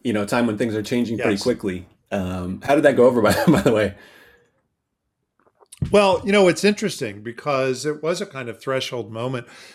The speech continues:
Speaker 2: for the country because you had decolonization, civil rights, Black power.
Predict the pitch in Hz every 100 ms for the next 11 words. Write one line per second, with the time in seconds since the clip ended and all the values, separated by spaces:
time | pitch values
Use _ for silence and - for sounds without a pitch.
0 | _ - 135 127 - 226 190 101 113 117
1 | 113 120 104 110 101 120 110 110 101 131
2 | 156 151 - 135 127 - - 98 107 117
3 | 208 190 165 156 156 - 127 113 110 -
4 | - 165 180 160 120